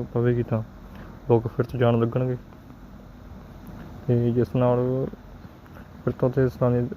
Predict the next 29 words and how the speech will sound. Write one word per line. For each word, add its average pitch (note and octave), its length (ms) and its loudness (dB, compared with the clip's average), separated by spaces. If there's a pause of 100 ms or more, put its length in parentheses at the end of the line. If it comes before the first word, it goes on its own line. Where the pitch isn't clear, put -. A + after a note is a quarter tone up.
(120)
ਸੈਲਾਨੀਆਂ B2 320 4
ਦੀ B2 100 4
ਗਿਣਤੀ A#2+ 300 0
ਵੱਧ A2+ 140 4
ਜਾਵੇਗੀ। B2 440 2 (1400)
ਤੇ B2 320 4
ਉਦੋਂ B2+ 300 2
ਵੀ C3 380 0 (280)
ਮੈਂ B2 360 0
ਵੀ C3 80 2
ਦੇਖੂੰਗਾ, B2+ 420 0
ਜਦੋਂ B2 180 4
ਵੀ B2+ 80 0
ਮਾ-, B2 480 2
ਮਾਹੌਲ A#2+ 320 0
ਠੀਕ A#2 200 2
ਹੋਇਆ, A#2+ 340 2 (1000)
ਉਦੋਂ B2 420 2
ਅਸੀਂ B2 240 0
ਗੇੜਾ A#2+ 200 0
ਕੱਢ B2 200 -2
ਕੇ C3 140 -2
ਆਵਾਂਗੇ B2+ 380 -2 (1200)
ਕਸ਼ਮੀਰ A#2+ 460 2
ਜਾਂ A#2+ 260 0
ਕੁੱਲੂ A#2+ 300 2
ਮਨਾਲੀ B2 260 0
'ਚ, - 120 -10
ਕਿਉਂਕਿ - 1040 -6